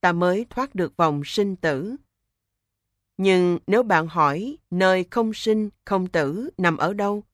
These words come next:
thì thật khó để chỉ ra. Cũng giống như chỉ cho người mù nhìn một con voi hoặc trâu nước, thật là lãng phí công sức. Tương tự, mô tả nơi không sinh,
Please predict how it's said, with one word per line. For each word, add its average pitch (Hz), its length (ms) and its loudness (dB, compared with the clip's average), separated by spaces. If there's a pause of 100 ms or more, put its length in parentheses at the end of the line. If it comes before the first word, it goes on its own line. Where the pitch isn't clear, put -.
(480)
thì 170 280 2
thật - 300 -6
khó 196 400 0 (100)
để 180 100 0
chỉ 175 320 -4
ra. 170 360 0 (760)
Cũng 185 220 2
giống 202 200 4
như 190 320 4
chỉ 175 340 -2
cho 226 100 0
người 170 260 2
mù 160 340 2 (240)
nhìn 165 280 2
một 160 220 -2
con 202 220 -2
voi 196 380 0 (240)
hoặc 160 180 0 (100)
trâu 175 220 4
nước, 226 320 -2 (640)
thật 185 220 -4
là 165 260 0
lãng 156 360 0
phí 214 400 -2
công 170 220 0
sức. 277 240 -6 (920)
Tương 214 220 4
tự, 160 340 2 (400)
mô 196 200 2
tả 170 280 2
nơi 185 320 4
không 214 300 0
sinh, 208 360 -2